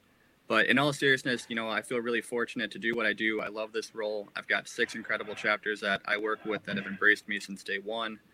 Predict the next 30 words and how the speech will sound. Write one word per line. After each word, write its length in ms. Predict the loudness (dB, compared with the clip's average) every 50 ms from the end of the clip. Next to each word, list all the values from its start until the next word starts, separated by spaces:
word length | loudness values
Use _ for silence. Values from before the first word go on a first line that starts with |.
| _ _
I've 260 | -20 -20 _ _ -2
got 160 | 2 2 2 2
a 60 | 2
tremendous 400 | -2 2 2 4 4 2 0 0
field 240 | 0 2 2 2 0
staff 260 | 0 0 0 0 0
here 120 | 0 0
in 60 | 0
the 80 | 0 0
region, 360 | 0 0 0 0 0 -2 -2
a 40 | -4
tremendous 460 | -6 -6 -4 -2 -2 -2 -2 -4 0
regional 280 | -2 -2 0 -2 -6 -4
director 460 | -4 0 2 2 0 0 -2 -4 -4
with 120 | -4 -6 -8
Steve 260 | -8 -6 -6 -6 -6
Krieg, 380 | -4 0 2 2 2 0 -2 -6 _ _ _ _ _ -20 _ -6
our 140 | 0 2 2
labor 260 | 2 4 2 2 2
relations 440 | 2 2 2 2 0 0 -2 -8 -8
department 480 | -8 -8 -4 -2 -2 0 0 0 -2 -2
with 160 | -4 -8 -10 -14 -6
Kevin 400 | -2 -2 0 2 2 2 2 2
and 220 | 2 0 0 2
Ryan 240 | 2 2 2 2 2
Courtney 320 | 2 2 2 2 2 0
are 80 | 0 0
just 200 | 0 -4 -4 -6 _ _ _ _ _ -20 _ -4 0
ultimate 360 | 0 0 0 0 -2 -2 -2
support. 480 | -4 -8 -8 -4 -2 0 2 0 0